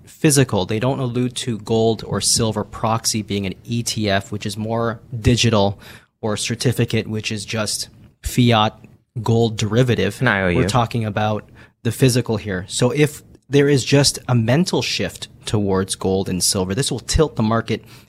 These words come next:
Speaker 1: into the hundreds, if not thousands in silver, uh, tens of thousands for gold. And, you know, history is gonna repeat itself, unfortunately, especially when we come down to the mismanagement of balance sheets,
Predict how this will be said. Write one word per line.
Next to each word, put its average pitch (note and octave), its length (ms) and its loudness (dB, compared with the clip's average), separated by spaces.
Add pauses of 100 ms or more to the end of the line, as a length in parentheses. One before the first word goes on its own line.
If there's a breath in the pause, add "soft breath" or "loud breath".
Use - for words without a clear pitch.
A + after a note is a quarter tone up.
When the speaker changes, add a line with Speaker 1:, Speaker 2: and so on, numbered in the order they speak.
Speaker 1:
into D3+ 200 2
the C3+ 80 2
hundreds, A#2+ 400 2
if A#2 140 -2
not G#2+ 240 -2
thousands G#2 640 2
in F#2+ 100 -4
silver, F#2+ 540 -2 (440 loud breath)
uh, G2+ 180 -2 (420)
tens C#3+ 320 4
of A#2+ 80 0
thousands G#2 520 2
for G#2+ 180 -4
gold. G#2+ 360 0 (800)
And, C3 400 2 (160)
you C3 100 -4
know, B2+ 80 0
history D3+ 500 2
is B2 140 -2
gonna B2+ 180 4
repeat A#2 280 -2
itself, G#2+ 340 -2
unfortunately, A2+ 480 -4
especially D3+ 460 0
when C#3 140 4
we B2 80 2
come A#2 260 0
down A2+ 320 0
to G#2 320 -2 (320 loud breath)
the B2 80 0
mismanagement A#2 880 4
of G#2 180 -4
balance G#2 380 0
sheets, - 380 -2